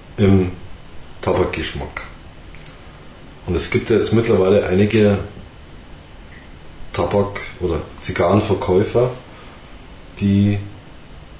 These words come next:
ähm, Aromadüfte oder ein Set von Aromadüften verkaufen auch.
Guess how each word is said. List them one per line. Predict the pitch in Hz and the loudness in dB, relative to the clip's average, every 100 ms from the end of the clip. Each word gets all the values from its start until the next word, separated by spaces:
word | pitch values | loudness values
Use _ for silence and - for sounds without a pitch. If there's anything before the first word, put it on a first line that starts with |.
| - - - - - - - - - 95 | -20 -20 -18 -18 -18 -18 -20 -20 -6 0
ähm, | 92 90 90 90 90 - - - - - - - - - - - - - | 4 4 4 2 -2 -10 -18 -18 -18 -18 -18 -18 -18 -18 -18 -18 -16 -4
Aromadüfte | 101 90 117 135 101 - 95 95 - 127 170 170 | -2 2 4 4 4 2 0 0 0 0 2 0
oder | 95 85 | 0 0
ein | 87 90 | -2 0
Set | - 139 - | 0 0 -4
von | - 104 95 90 | -4 2 2 2
Aromadüften | 92 82 107 113 90 92 - - 98 104 101 - - - | -2 0 2 2 2 0 0 -2 0 0 -2 -8 -14 -12
verkaufen | - - 160 160 - - | -10 -2 2 2 2 0
auch. | - | -2